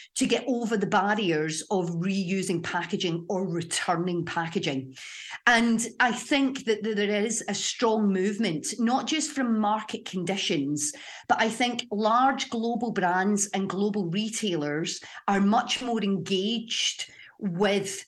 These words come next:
reuse. And that's for a variety of reasons. One, they want to get ahead of the curve from a consumer perspective and not lose market share.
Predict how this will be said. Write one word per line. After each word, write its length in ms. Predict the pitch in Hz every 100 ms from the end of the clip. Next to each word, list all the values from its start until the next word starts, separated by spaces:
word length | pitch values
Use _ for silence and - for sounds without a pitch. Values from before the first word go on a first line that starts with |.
| _ _ 190
reuse. 920 | 170 220 240 208 165 123 - - - _ _ -
And 100 | 262
that's 180 | 349 -
for 160 | 349
a 40 | 277
variety 540 | 220 190 196 220 254
of 80 | 190
reasons. 500 | 208 196 170 165 165 -
One, 500 | 196 240 302 330 269
they 120 | 254
want 200 | 220 208
to 80 | 202
get 160 | 208 -
ahead 300 | 196 196 175
of 100 | 190
the 80 |
curve 380 | 175 - 180 214
from 220 | - 202
a 80 | 175
consumer 480 | 170 170 - 185 196
perspective 640 | - 220 - 240 240 262
and 160 | 202 190
not 240 | 185 -
lose 260 | 190 175 170
market 340 | 170 165 170
share. 440 | - - 170 233